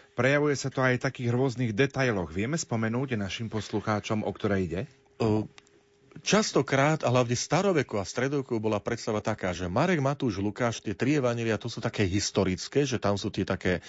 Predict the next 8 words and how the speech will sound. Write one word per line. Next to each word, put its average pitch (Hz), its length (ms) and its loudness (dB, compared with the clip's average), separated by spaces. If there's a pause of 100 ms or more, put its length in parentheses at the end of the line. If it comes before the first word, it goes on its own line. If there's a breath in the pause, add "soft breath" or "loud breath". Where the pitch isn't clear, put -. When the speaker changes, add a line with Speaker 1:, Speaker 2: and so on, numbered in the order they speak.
(260 loud breath)
Speaker 2:
chronologické 95 880 2
údaje. 87 400 2
Lukáš 92 480 0
povie, 90 240 -2
kedy 90 160 -2
sa 87 160 -2
Ježiš 87 320 0
narodil 87 560 2